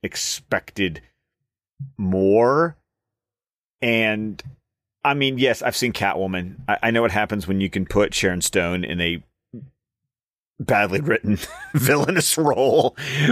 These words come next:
But still, the idea of making her, you know, Ted's widow,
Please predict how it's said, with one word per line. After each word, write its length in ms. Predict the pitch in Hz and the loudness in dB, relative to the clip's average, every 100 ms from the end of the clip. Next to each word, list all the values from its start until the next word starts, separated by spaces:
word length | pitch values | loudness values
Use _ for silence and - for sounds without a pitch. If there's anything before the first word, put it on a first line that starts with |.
| - _ | 0 _
But 340 | 185 170 - | 2 2 0
still, 400 | - - 202 185 | -6 2 4 4
the 140 | 156 156 | 4 2
idea 460 | 160 135 156 156 | 2 2 4 6
of 300 | 113 139 117 | 6 4 2
making 420 | 131 135 135 131 123 | 2 2 2 -2 -2
her, 560 | 135 123 123 120 107 - | 2 4 6 6 2 0
you 100 | 120 | 2
know, 300 | 107 104 - _ _ _ _ - | 4 2 -2 _ _ _ _ -8
Ted's 360 | - 123 95 | 0 0 0
widow, 800 | 92 92 104 131 143 151 156 | -4 -2 0 4 6 6 4